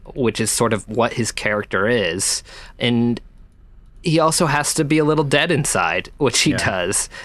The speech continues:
Speaker 1: and do all that together. So I think that,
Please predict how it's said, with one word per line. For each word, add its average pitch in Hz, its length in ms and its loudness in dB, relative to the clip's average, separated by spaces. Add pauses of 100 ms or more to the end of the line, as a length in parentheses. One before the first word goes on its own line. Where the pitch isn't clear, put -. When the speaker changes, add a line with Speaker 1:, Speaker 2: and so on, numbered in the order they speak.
Speaker 1:
and 120 120 2
do 135 160 4
all 123 180 4
that 117 200 0
together. 117 460 -2
So 104 240 0
I 113 80 2
think 180 320 -2 (180)
that, 113 340 0